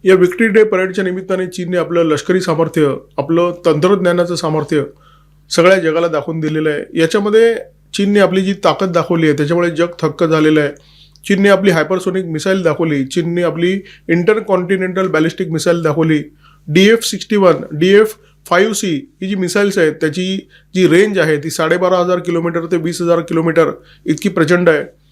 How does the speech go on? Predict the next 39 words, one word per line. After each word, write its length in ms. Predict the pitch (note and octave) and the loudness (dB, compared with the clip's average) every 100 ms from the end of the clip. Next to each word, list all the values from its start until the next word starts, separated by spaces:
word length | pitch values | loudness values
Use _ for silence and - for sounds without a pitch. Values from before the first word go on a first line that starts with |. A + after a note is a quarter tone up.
| _ _ - | _ _ -6
म्हणजे 160 | F3 F3+ | 0 2
अमेरिकासुद्धा 580 | F#3 A3 A#3 A#3 A#3 | 2 0 0 0 0
आपल्या 200 | A3 G#3+ | 0 0
टप्प्यात 320 | G#3+ F#3 - F#3+ | -4 -4 -4 -2
आहे, 140 | F#3+ F3+ | -2 -2
हे 100 | F#3+ | -4
चीनने 600 | F#3+ F3 F#3 G3 G3+ - | -6 -4 -2 -4 -6 -10
दाखवून 360 | - D3+ - F3+ | -6 -4 -4 -2
दिलेलं 280 | E3 E3 D#3+ | 0 2 2
आहे. 120 | D3+ - - - | 2 -6 -18 -8
आणि 80 | E3 | -2
त्याच्यामुळे 500 | F3 B3 A3+ F3 D3 - _ _ _ _ | 0 2 2 2 0 -6 _ _ _ _
अमेरिकेमध्ये 600 | D#3+ F3+ F#3+ G3 G3 F#3+ | -2 0 0 0 0 0
जे 200 | F#3 G3+ | 0 0
विश्लेषक 540 | G3 D3+ - G3 G3 E3+ | 0 -2 0 0 2 2
आहेत, 180 | D#3 C3+ | 2 0
ते 560 | - - F#3 G3 - _ | -6 -2 0 0 -6 _
चिंतेत 380 | - E3+ E3+ E3+ | 0 2 2 4
आहेत. 240 | D3+ D3+ C#3+ - _ _ _ _ _ - | 4 4 0 -10 _ _ _ _ _ -2
ब्रॅडली 680 | E3 F3 F3 G#3+ A#3 - | 0 0 -2 -4 -6 -8
बोमन 480 | D#3+ D#3+ F3+ F#3 C#3 C3 C3 | -4 -2 0 0 -2 -8 -8
हे 80 | D#3+ | -4
जे 380 | F3+ F#3 F#3+ - _ - | -2 -2 -6 -10 _ -6
युद्ध 220 | D#3+ D#3 | -2 2
विश्लेषक 500 | F3+ E3+ F#3 F3 D#3+ | 2 2 -2 0 2
आहेत, 120 | D3+ | 0
त्यांनी 300 | C#3 D#3 E3+ | 0 -2 0
न्यूयॉर्क 360 | D#3+ D#3+ F3+ F3+ | 0 4 2 2
टाइम्समध्ये 420 | F3+ E3 F3+ E3 E3+ | 0 0 -2 0 -2
एक 120 | E3 - - | -4 -14 -6
सविस्तर 420 | - E3 F3 F#3+ | 2 2 4 2
लेख 140 | D#3+ E3 | 4 2
लिहिलेला 400 | E3+ D#3+ D#3 D3 | 2 4 4 2
आहे 120 | C#3+ | 0
आणि 160 | D3+ D#3 | -4 -2
त्यांनी 180 | F3 | 0
असं 140 | F#3+ G3 | 0 2
म्हटलेलं 360 | E3 F#3 A3 | 2 2 2
आहे 120 | F3 | 2